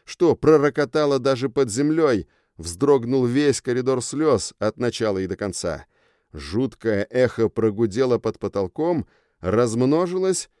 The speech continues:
и затихло далеко не сразу. Паутинные личинки разлетелись в клочья, густо осыпав своими останками всё вокруг. Осколки панцирей мне недурно изрезали третий слой покрова.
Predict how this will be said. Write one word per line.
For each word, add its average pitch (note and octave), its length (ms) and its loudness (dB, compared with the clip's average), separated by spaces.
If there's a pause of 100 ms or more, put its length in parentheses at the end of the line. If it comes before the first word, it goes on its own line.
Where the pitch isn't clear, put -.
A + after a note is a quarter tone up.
(300)
и F3 120 -2
затихло B2 560 -2
далеко C#3 400 -2
не F#2 120 -2
сразу. D#2 520 -10 (600)
Паутинные G#2+ 640 0
личинки A2 520 -4
разлетелись A2+ 680 -2
в - 100 -20
клочья, A2+ 640 -2 (280)
густо B2+ 520 -2
осыпав A#2 540 -4
своими G#2 380 0
останками G#2 720 -6
всё F#2 260 -6
вокруг. D#2 480 -10 (600)
Осколки F#2 600 -4
панцирей G#2 560 -4
мне C3+ 220 -6
недурно C3+ 540 -4
изрезали G2+ 500 -2
третий F2 380 -8
слой D#2 240 -10
покрова. D2+ 500 -10